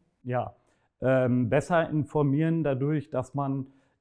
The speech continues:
die Unternehmen besser anspricht, aufklärt, welche Zuschüsse, welche Fördermöglichkeiten oder welche Eingliederungszuschüsse von dem Unternehmen beantragt werden können.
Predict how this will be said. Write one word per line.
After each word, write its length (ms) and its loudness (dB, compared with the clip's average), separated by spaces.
die 320 2
Unternehmen 640 0
besser 380 -2
anspricht, 920 -6
aufklärt, 920 -2
welche 640 -2
Zuschüsse, 920 -6
welche 320 2
Fördermöglichkeiten 1040 -4
oder 240 -4
welche 400 -4
Eingliederungszuschüsse 1500 -6
von 260 0
dem 160 0
Unternehmen 460 -2
beantragt 720 -4
werden 320 -2
können. 400 -4